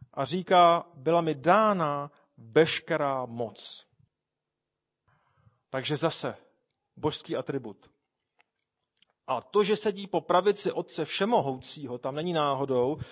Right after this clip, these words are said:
protože když sedím po pravici někoho, kdo je všemohoucí, tak sám jsem všemohoucí. Jo? To bylo potom i v těch ustanoveních, můžeme vidět, že kdo seděl po pravici krále, nebo kdo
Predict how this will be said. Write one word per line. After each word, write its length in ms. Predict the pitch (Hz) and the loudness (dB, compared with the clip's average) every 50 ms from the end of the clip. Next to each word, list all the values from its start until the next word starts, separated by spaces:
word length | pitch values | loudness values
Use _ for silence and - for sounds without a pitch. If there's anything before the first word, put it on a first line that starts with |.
| - - _ _ | -20 -20 _ _
protože 320 | - 160 156 202 185 190 | -6 -4 -2 -2 -2 -2
když 120 | 190 196 - | -2 -4 -4
sedím 300 | - 214 185 208 208 180 | -6 -4 -4 -4 -2 -2
po 100 | 185 165 | -2 0
pravici 400 | - 185 175 190 208 - - 196 | 2 2 2 0 -2 -4 -4 -4
někoho, 240 | 190 - 196 190 | -2 0 0 0
kdo 120 | 185 190 190 | 0 0 0
je 60 | 175 | -2
všemohoucí, 640 | 170 - - 190 208 202 180 185 185 180 - 196 | -2 -4 -4 -4 -2 -2 -2 -2 -4 -8 -10 -12
tak 220 | - 175 - _ - | -10 -12 -12 _ -10
sám 320 | - - 165 160 170 170 | -6 -4 -4 -4 -4 -6
jsem 240 | 165 - - 139 131 | -10 -14 -14 -14 -14
všemohoucí. 840 | 123 - - 123 131 131 117 120 117 110 - - - 131 - 147 147 _ _ _ _ | -12 -12 -10 -10 -8 -8 -8 -10 -12 -14 -16 -18 -18 -18 -20 -20 -20 _ _ _ _
Jo? 140 | - 143 196 - | -18 -18 -16 -12
To 120 | - 170 156 | -10 -4 -2
bylo 240 | 160 156 156 151 - - - - _ | 0 2 2 0 -2 -6 -14 -16 _
potom 300 | - 143 135 147 147 151 | -10 -6 -4 -4 -4 -6
i 100 | - 104 | -8 -8
v 60 | - | -6
těch 220 | - 151 135 - | -4 -4 -4 -4
ustanoveních, 840 | - 151 - - - 165 156 156 151 160 156 156 156 156 - - - - - - _ - | -8 -12 -8 -4 -2 0 0 0 2 0 0 -2 -4 -6 -8 -12 -16 -20 -20 -20 _ -16
můžeme 340 | 147 147 143 151 156 151 143 | -14 -10 -6 -4 -2 -2 -2
vidět, 240 | 135 139 139 151 143 | -2 -4 -4 -4 -4
že 100 | 135 143 | -6 -6
kdo 140 | 139 151 | -6 -8
seděl 280 | 143 - 151 147 156 147 | -8 -8 -4 -2 -2 -2
po 120 | 151 - | -2 -4
pravici 500 | 135 - 156 151 147 147 147 - - 160 | -6 -4 -2 -2 -2 -2 -6 -8 -12 -10
krále, 540 | - - 151 147 143 143 143 143 147 151 156 151 _ _ _ _ _ _ _ _ _ _ | -6 -4 -2 0 0 2 2 2 0 -2 -2 -6 _ _ _ _ _ _ _ _ _ _
nebo 220 | 123 131 131 139 | -14 -10 -8 -8
kdo 240 | 135 139 135 147 135 | -4 -2 0 0 -2